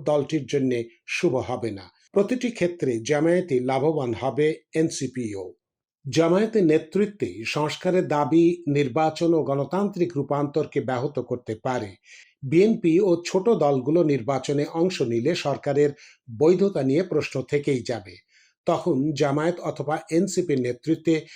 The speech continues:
রাজপথে নতুন আন্দোলনের সুযোগ সৃষ্টি হবে। সম্ভবত ও প্রত্যাশিত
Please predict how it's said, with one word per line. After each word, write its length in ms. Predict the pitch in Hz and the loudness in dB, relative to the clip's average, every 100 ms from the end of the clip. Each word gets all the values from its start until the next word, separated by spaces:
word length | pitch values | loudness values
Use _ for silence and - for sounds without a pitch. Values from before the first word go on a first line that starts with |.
| - _ | -20 _
রাজপথে 640 | 135 151 147 - 185 131 110 | -2 -2 -2 -2 -2 -2 -2
নতুন 320 | 131 147 180 180 170 | -2 0 0 0 0
আন্দোলনের 580 | 139 139 139 139 135 - | -2 0 0 0 0 -2
সুযোগ 260 | 147 123 120 | -4 -4 -4
সৃষ্টি 400 | - 107 - - 117 | -6 -8 -6 -6 -4
হবে। 340 | 120 131 90 - _ _ | -4 -6 -12 -18 _ _
সম্ভবত 640 | - 226 254 254 202 143 160 233 | -4 2 4 4 2 0 0 0
ও 80 | 240 175 | 0 0
প্রত্যাশিত 680 | 185 185 - 202 - 139 | -2 -2 -2 -2 -2 -4